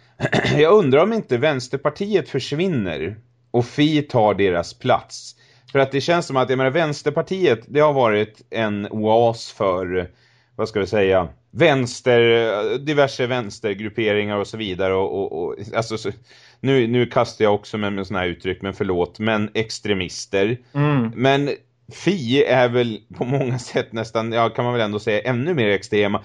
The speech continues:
Speaker 1: Och det är som jag har tänkt länge, att jag ser, alltså, vi, partier har sin tid och, och återspeglar, eh, de som fin-, lever då och hur läget är då.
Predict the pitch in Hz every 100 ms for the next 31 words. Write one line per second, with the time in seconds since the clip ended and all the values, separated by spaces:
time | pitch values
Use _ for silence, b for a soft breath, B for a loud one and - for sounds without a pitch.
0 | B B - 147 175 262 165 120 139 117
1 | 120 123 104 107 131 101 107 _ _ _
2 | - 95 127 196 208 - - 131 113 113
3 | 113 - 127 127 135 87 95 b b b
4 | b b _ _ 147 208 - 120 196 196
5 | 240 247 220 151 - 131 113 110 117 110
6 | - 175 135 85 78 95 95 120 127 127
7 | 127 131 117 - 107 - 117 113 101 104
8 | 101 98 98 62 95 67 78 87 87 78
9 | 95 73 52 98 107 123 113 113 117 113
10 | - 127 110 117 113 107 101 135 113 98
11 | 104 107 107 110 101 90 95 98 87 85
12 | 131 98 80